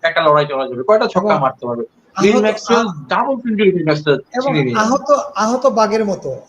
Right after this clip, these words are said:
Speaker 2: আহত বাঘ
Speaker 1: আহত,
Speaker 2: যেভাবে
Speaker 1: মানে উনি
Speaker 2: ব্যাট
Speaker 1: দৌড়ায় রান
Speaker 2: খেলতো
Speaker 1: নিতে
Speaker 2: একদম।
Speaker 1: পারে না, ওনার পা
Speaker 2: হ্যাঁ।
Speaker 1: ক্র্যাম্প হয়ে গেছে, ইয়ে, এরকম
Speaker 2: হ্যাঁ।
Speaker 1: অবস্থা।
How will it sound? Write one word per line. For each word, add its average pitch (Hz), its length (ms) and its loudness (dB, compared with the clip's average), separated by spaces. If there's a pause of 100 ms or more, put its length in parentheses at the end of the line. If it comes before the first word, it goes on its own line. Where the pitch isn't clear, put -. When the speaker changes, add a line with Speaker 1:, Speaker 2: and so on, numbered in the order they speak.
Speaker 2:
আহত 185 300 -8
বাঘ 196 340 0
Speaker 1:
আহত, 220 180 2
Speaker 2:
যেভাবে 214 280 2
Speaker 1:
মানে 202 180 2
উনি 247 200 -2
Speaker 2:
ব্যাট 214 140 2
Speaker 1:
দৌড়ায় 240 220 4
রান 233 80 4
Speaker 2:
খেলতো 220 160 0
Speaker 1:
নিতে 185 160 2
Speaker 2:
একদম। 196 60 2
Speaker 1:
পারে 180 200 2
না, 170 260 2
ওনার 170 280 -2
পা 170 80 4
Speaker 2:
হ্যাঁ। 170 180 2
Speaker 1:
ক্র্যাম্প 165 400 0
হয়ে 165 200 0
গেছে, 156 400 0
ইয়ে, 156 200 4
এরকম 175 260 0
Speaker 2:
হ্যাঁ। 165 120 2
Speaker 1:
অবস্থা। 151 460 0